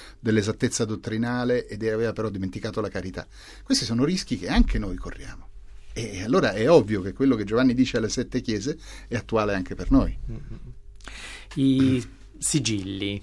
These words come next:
Speaker 2: no? C'è un capitolo che è dedicato esattamente ai
Speaker 1: I
Speaker 2: sette
Speaker 1: sigilli,
Speaker 2: sigilli,
Speaker 1: sette sigilli, sì.
Speaker 2: che sono anche uno degli,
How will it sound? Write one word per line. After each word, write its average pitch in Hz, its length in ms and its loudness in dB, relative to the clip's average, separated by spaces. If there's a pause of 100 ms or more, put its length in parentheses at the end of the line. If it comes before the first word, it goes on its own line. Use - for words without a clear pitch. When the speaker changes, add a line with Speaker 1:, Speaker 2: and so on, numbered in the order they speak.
Speaker 2:
no? 131 160 -6
C'è 135 120 -6
un 117 80 -4
capitolo 110 460 -2
che - 100 -8
è 104 40 -4
dedicato 101 880 -6
esattamente 104 500 -8
ai 101 80 -4
Speaker 1:
I - 20 -8
Speaker 2:
sette 101 300 -8
Speaker 1:
sigilli, - 140 -6
Speaker 2:
sigilli, - 180 -8
Speaker 1:
sette - 280 -4
sigilli, 64 480 -8
sì. - 160 -12
Speaker 2:
che - 120 -4
sono 147 320 4
anche 117 260 0
uno 113 240 -4
degli, 98 240 -6